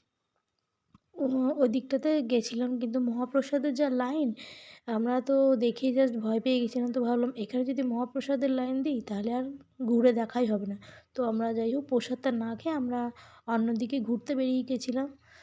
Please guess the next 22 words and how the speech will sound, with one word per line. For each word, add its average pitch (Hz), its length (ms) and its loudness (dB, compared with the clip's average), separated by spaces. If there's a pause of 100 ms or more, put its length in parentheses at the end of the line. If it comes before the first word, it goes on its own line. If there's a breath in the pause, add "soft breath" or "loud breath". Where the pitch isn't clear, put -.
(120)
যা, 254 260 -2
ম-, 233 260 0
মায়াপুরে 226 420 -2
আরও 240 180 0
যা 220 200 -2
যা 214 180 -4
জিনিস 220 540 -4
আছে, 220 460 -4 (460 loud breath)
আহ, 208 320 -2
উম, 208 540 -4
মন্দির 220 720 2 (360 loud breath)
বা 208 460 2 (120)
আরও 226 360 0
ভেতরে 220 460 -2
যে 214 160 -2
একটা, 214 360 -4 (760 loud breath)
এই 247 220 6
যে 277 100 4
মন্দিরটা 247 520 4
তোমরা 254 240 -2
দেখতে 226 300 -6
পাচ্ছ, 226 340 -6